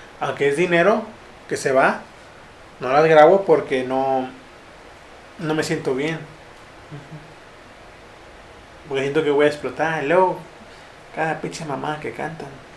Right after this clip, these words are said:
Speaker 1: <laughs> Que cuando ando yo de buenas, pues, las aguanto. Le digo, "Pues no, bueno, yo no la voy a escuchar". <laughs> Pero cuando ando de malas, no, no tolero. O sea, como fíjate, hace poco, a-, ahorita me siento mal yo como persona,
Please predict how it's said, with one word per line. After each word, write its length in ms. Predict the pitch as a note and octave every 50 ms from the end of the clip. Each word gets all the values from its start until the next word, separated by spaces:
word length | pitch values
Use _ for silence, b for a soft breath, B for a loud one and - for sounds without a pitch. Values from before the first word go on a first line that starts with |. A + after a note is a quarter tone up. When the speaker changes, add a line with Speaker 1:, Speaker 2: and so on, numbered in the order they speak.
| - - -
Speaker 1:
<laughs> 460 | - D#3+ D#3+ D#3 D#3 C#3+ C#3 - - - - - - - - - - - - - - - - - B B B B3 G#3 -
Que 100 | F#3 F3
cuando 220 | F3+ F3+ F3 F3+
ando 160 | F#3+ G#3 A3 A3
yo 120 | A3 A3 A3
de 100 | A3 G#3
buenas, 320 | G#3 G#3+ A3+ A3+ A3+ A3
pues, 160 | - - F3+
las 180 | F3 F3+ F3 E3+
aguanto. 460 | F3 F3+ A3 B3 C4 A#3 G#3 G#3+ F#3
Le 60 | F3 F3
digo, 160 | E3+ D#3+ D#3+ - -
"Pues 100 | E3 F#3
no, 80 | G#3+ A3+
bueno, 180 | A3+ G#3 F3+
yo 120 | D#3+ F#3 F#3+
no 120 | F#3+ F#3
la 80 | F3 E3+
voy 160 | E3 F3 F3+
a 20 |
escuchar". 440 | F3+ - - D3+ - - G3+ G3 G3 - - - - - - - - - - - -
<laughs> 1600 | E3+ D#3+ D#3 - - - - - - - - - - - - - - - - - - - - - - - - - - - - -
Pero 440 | - D3 D3 D3 D3 D3 C#3+ C3+ -
cuando 220 | - C#3+ C#3 C#3+ D3
ando 120 | D#3+ F3+
de 120 | F#3+ F3+
malas, 440 | F3 E3 D#3+ D#3+ E3+ F3+ F#3 F3+ E3
no, 320 | D3 C#3 C#3+ C#3 C3+ C3+ C3+
no 100 | C#3 C3+
tolero. 400 | - D3+ C3+ C3 C3 C3+ C3 C3
O 60 | C3 -
sea, 260 | E3+ E3 C#3 B B B B B B -
como 140 | - D3+ D3
fíjate, 380 | F3 E3+ E3 D3+ - - - - - - - - - - - - - - - - - -
hace 160 | D#3 D#3+ F#3
poco, 380 | F3 - F#3 G3 F#3 D#3+ D#3+ E3
a-, 140 | D#3 - F3+
ahorita 400 | E3 E3+ E3+ A3+ A3+ A3+ G#3 - D3+
me 140 | D3+ D#3 -
siento 340 | - F#3 F#3 F#3+ - F3 D#3+
mal 220 | E3+ F3+ F3 E3
yo 100 | E3+ E3
como 260 | - E3+ D#3 C#3+ D#3+
persona, 500 | - C3+ C3 - E3 E3+ D#3 C#3+ - -